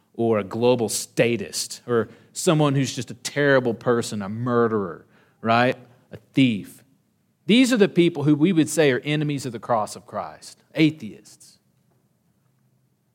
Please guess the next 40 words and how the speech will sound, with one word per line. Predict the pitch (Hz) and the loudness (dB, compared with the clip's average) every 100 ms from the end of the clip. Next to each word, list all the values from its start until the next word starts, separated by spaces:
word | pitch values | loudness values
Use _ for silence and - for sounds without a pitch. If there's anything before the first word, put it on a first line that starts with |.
| _ _ _ _ - | _ _ _ _ -4
What | 240 | -2
does | 285 | 2
the | 240 | 4
Bible | 160 180 175 | 6 6 4
say | - 143 127 | 2 2 0
someone | - 143 135 123 | 0 -2 0 0
who's | 131 117 | 0 -2
an | |
enemy | 120 123 120 110 | -6 -8 -8 -8
of | |
the | 101 | -10
cross | - 110 95 - | -4 -4 -4 -10
is? | 101 98 | -16 -10
Now, | 135 | -8
certainly | 135 262 254 185 151 | -4 -2 -2 -2 -2
all | 190 | 0
those | 185 160 | 0 0
people | 190 175 151 | -4 -4 0
that | 139 | 0
I | 123 | 0
just | 123 - | -2 -6
mentioned | 135 127 113 101 - _ | -8 -8 -10 -14 -18 _
are | 120 113 127 113 | -2 0 0 -2
and | 98 | -6
can | - 110 95 | -8 -8 -8
be. | 92 92 104 123 _ _ _ _ _ _ _ _ _ _ _ _ _ _ _ _ _ _ - - - | -10 -14 -16 -20 _ _ _ _ _ _ _ _ _ _ _ _ _ _ _ _ _ _ -20 -20 0
But | 170 180 - | 4 4 0
someone | - 262 285 233 202 | 0 2 4 4 4
who | 190 208 | 2 2
is | 185 | 2
an | 147 | -2
enemy | 151 202 208 175 | 0 2 4 2
to | 175 | 0
the | 151 | -2
cross | - 170 160 | 2 2 2
of | 151 | -2
Christ | - 208 214 214 - | -2 2 4 2 0
is | 165 147 | -4 -4
someone | - 208 233 185 147 139 147 | -4 -2 0 0 0 -2 -2
is, | 135 127 160 190 - | 0 2 0 -2 -6